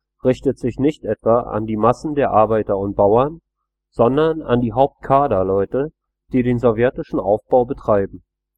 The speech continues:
Ihre politische Ausrichtung beschrieb sie im Vorwort von neunzehnhundertsechsundzwanzig so, Zitat:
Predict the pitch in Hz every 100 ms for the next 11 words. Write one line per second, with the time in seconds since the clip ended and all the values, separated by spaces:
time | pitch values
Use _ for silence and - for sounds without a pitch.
0 | _ _ _ _ 131 123 123 131 127 -
1 | 170 120 113 139 - 156 - 175 180 -
2 | - 131 - 139 147 - 143 135 - 110
3 | - 110 127 143 160 - 120 117 120 127
4 | 113 120 120 110 117 - - - 127 131
5 | 143 - 113 98 - _ _ _ - 131
6 | 123 92